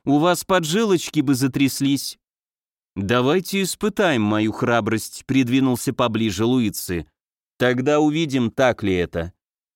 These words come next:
«Ну хорошо», поднялась госпожа де Фаркли. «Я могу стать вашей любовницей, сударь, но предупреждаю,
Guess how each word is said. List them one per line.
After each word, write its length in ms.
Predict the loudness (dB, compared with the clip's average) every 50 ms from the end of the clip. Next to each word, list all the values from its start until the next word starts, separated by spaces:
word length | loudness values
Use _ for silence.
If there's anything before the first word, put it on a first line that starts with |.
| _ _ _ -2
«Ну 180 | 0 0 0 0
хорошо», 600 | 0 0 0 0 0 -2 -2 -2 -4 -4 -6 -8 -14 _ _
поднялась 600 | -4 -2 0 2 2 2 4 2 2 0 0 -2 -4
госпожа 500 | -4 -4 -4 -2 -2 -2 0 0 0 0
де 120 | 0 -2
Фаркли. 540 | -2 -2 -2 -2 -4 -6 -10 -10 -10 -12 -16 _ _ _ _ _ _ _ _ _ _ _ _ _ _ _ _ -6
«Я 240 | 0 2 2 2
могу 340 | 4 2 0 0 2 2 2
стать 320 | 0 0 0 0 0 0 0
вашей 320 | 0 0 0 0 2 2
любовницей, 720 | 2 2 2 2 2 2 2 2 2 0 0 0 -2 -4
сударь, 480 | -2 -2 0 0 0 2 2 0 -2 -4 -10 _ _ _ _ _ _ _ _ -4
но 220 | -2 0 0 0
предупреждаю, 960 | 0 0 0 0 0 0 0 0 -2 -2 -2 0 0 0 2 2 0 -2 -6